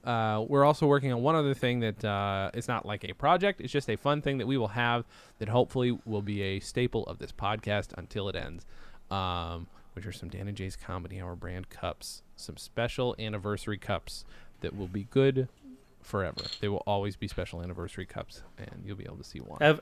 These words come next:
Speaker 2: every day is some sort of anniversary.
Speaker 1: Mm-hmm, exactly. So
Speaker 2: 'Cause, you know, like, today is the anniversary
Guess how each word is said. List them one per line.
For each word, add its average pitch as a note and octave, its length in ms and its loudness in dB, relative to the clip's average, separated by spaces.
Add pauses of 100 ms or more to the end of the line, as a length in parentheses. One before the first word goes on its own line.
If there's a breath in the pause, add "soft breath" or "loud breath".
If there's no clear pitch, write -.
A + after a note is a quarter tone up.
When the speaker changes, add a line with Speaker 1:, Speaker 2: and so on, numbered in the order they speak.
Speaker 2:
every E3 280 8
day E3+ 280 12
is C#3+ 160 8
some D#3 260 4
sort C#3+ 200 4
of A#2+ 80 0
anniversary. C3+ 640 2
Speaker 1:
Mm-hmm, F#3+ 280 -4
exactly. B2 540 -6 (160)
So - 180 2
Speaker 2:
'Cause, C#3+ 160 8
you E3+ 80 12
know, E3 100 10
like, D#3+ 160 8
today F3+ 300 12
is F#3+ 140 12
the D#3+ 180 12
anniversary E3+ 920 6